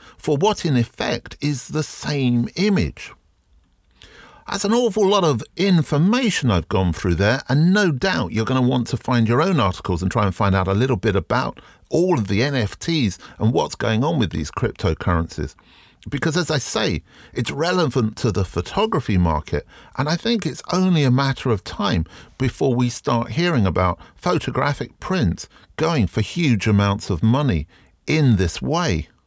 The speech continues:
That was all a bit complicated for me to get through, but something that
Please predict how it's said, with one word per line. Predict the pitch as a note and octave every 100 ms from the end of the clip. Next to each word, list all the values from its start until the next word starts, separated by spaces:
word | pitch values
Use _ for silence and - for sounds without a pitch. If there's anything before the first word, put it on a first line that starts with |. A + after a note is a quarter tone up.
| _ _ _ _ _ _ - - _ _ -
That | G3
was | F3+
all | D#3+ E3+ E3+
a |
bit | E3+ E3+
complicated | - F#3+ D#3+ D#3 C3+ D#3+ D#3 D3+
for | - D3
me | D#3 D#3+
to | D#3+
get | F#3+ F#3+ -
through, | - F#2 D2 - -
but | E3
something | - A3+ E3 D#3
that | D3 D#3